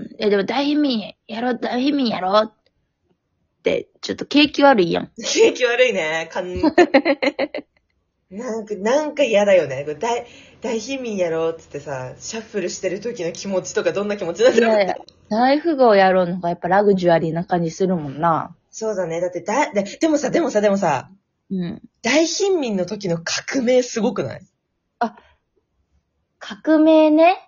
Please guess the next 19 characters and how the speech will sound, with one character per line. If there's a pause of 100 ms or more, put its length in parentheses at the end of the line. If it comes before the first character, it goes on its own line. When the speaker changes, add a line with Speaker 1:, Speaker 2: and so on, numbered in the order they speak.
(280)
Speaker 1:
あ
の、
四
枚
な
ん
か
階
段
で
揃
う
や
つ
や
っ
た
っ
け？